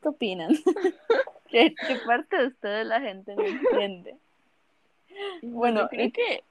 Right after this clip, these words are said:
Speaker 2: tal vez lo que pasa, o sea, lo que la gente no podría entender. Bueno, ¿qué iba a decir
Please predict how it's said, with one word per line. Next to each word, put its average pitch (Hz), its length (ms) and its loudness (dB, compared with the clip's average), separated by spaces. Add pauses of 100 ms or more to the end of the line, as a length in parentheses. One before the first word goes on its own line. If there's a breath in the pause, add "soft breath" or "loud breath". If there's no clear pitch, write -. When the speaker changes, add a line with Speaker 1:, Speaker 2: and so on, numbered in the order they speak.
(120)
Speaker 2:
tal 220 300 0
vez 214 320 -4 (560)
lo 247 280 -8
que 285 160 -6 (180)
pasa, 233 480 -2
o 233 140 -8
sea, 233 140 -8
lo 214 260 -8
que 196 340 -10
la 190 180 -8
gente 220 400 -8
no 277 180 -6
podría 269 440 -4
entender. 247 340 -8
Bueno, 233 300 0
¿qué 226 120 -4
iba 254 100 2
a 330 40 4
decir 220 340 -4